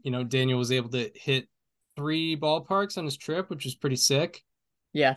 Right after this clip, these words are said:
Speaker 2: three ballparks and, uh, three baseball-related museums. I went to Progressive Field in Cleveland. I went to Great American Ballpark in Cincinnati. And by the way, the game I went to had the highest,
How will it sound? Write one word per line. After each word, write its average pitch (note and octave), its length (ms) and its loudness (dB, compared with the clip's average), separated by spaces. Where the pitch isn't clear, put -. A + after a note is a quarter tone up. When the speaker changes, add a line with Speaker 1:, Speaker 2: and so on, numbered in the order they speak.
Speaker 2:
three F3 160 8
ballparks E3+ 640 6
and, C#3+ 160 -2
uh, C3+ 220 4
three D#3 300 0
baseball-related C#3 760 0
museums. C3 580 0
I C3+ 60 4
went C3+ 220 -2
to C3+ 380 0
Progressive F#3+ 460 6
Field F#3 260 10
in D#3 140 8
Cleveland. G#3 720 6
I C#3+ 140 -2
went C#3 300 0
to C#3 360 4
Great D#3+ 220 6
American D3 420 4
Ballpark C#3+ 520 4
in C#3 240 -8
Cincinnati. C#3 720 4
And C3+ 120 2
by C#3 140 6
the C#3 100 4
way, C3+ 120 4
the C3+ 100 0
game C#3 200 2
I C3 60 2
went C3 220 0
to D3 140 2
had C#3 100 0
the C#3+ 80 0
highest, C3 560 0